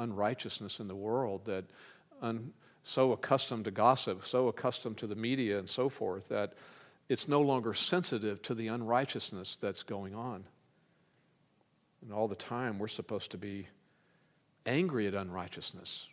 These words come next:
righteous indignation like God, anger mixed with sorrow over the state of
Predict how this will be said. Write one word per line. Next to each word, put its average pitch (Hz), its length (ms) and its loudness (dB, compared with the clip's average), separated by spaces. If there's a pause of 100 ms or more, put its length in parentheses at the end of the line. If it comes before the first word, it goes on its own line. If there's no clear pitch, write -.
(140)
righteous 135 420 2
indignation 120 720 -2
like 101 220 -4
God, 107 420 0 (1700)
anger 131 400 4
mixed 120 340 0
with 107 140 -2
sorrow 123 800 4
over 95 200 -4
the 95 80 -12
state 98 380 -2
of 92 100 -8